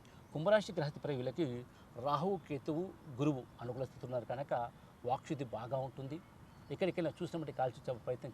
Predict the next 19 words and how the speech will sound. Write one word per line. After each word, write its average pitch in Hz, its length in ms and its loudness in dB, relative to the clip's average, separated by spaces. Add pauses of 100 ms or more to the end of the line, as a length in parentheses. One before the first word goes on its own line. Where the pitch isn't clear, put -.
చేస్తుంటారు, 131 520 -2 (100)
అంటే 135 160 -6
విజయం 123 220 -2
సాధించే 127 280 -4
అవకాశం - 380 -6
బాగుంటుంది. 131 580 -2 (280)
విద్యా 135 320 4
ఉద్యోగ 143 300 0
ప్రయత్నాలు 135 380 -4
కలిసి 120 180 -4
వచ్చే 127 120 -4
అవకాశం 123 300 -6
కూడా 120 120 -8
కలిసి 127 220 -6
వస్తుంది, 120 240 -8
వీళ్ళ 117 160 -2
అనుకూలత 120 260 -6
బాగా 113 220 -2
ఉంటుంది. 131 400 -2